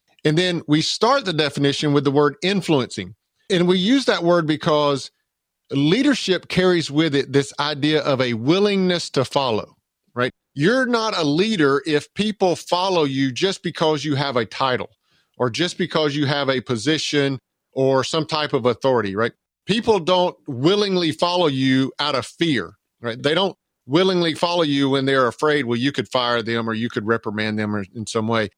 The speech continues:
But what we want is we want leadership where those on your team are willing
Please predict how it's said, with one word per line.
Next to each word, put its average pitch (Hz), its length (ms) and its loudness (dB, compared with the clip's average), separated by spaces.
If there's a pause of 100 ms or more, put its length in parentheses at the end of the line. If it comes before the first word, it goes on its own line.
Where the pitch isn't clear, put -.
(220)
But 156 140 2
what 175 220 2
we 269 160 4
want 151 300 4
is 120 140 -4
we 214 180 2
want 214 280 2
leadership 139 880 0
where 127 500 2 (360)
those 170 480 2
on 175 240 2
your 160 140 2
team 147 400 -2
are 123 180 2
willing 117 760 0